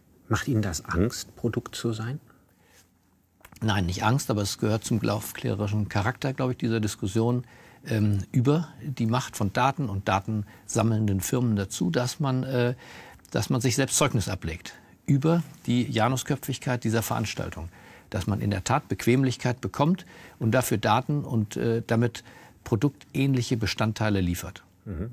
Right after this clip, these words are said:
Speaker 1: Also Google liefert eine Suchmaschine, ein ganz großer Segen. Ohne Google würden Sie die meisten Dinge nicht so schnell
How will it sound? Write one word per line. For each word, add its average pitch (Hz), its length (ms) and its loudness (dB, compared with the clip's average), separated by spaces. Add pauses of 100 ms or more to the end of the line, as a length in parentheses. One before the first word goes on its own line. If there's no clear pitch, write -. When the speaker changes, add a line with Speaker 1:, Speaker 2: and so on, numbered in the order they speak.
Speaker 1:
Also 90 180 0
Google 123 400 2 (580)
liefert 110 300 4
eine 95 200 4
Suchmaschine, 135 720 4 (840)
ein 101 100 4
ganz 110 200 4
großer 101 340 2
Segen. 113 360 4 (100)
Ohne 104 240 2
Google 104 320 2
würden 101 180 2
Sie 95 100 0
die 90 120 2
meisten 92 320 0
Dinge 95 240 2
nicht 101 140 -4
so 123 120 0
schnell 123 360 4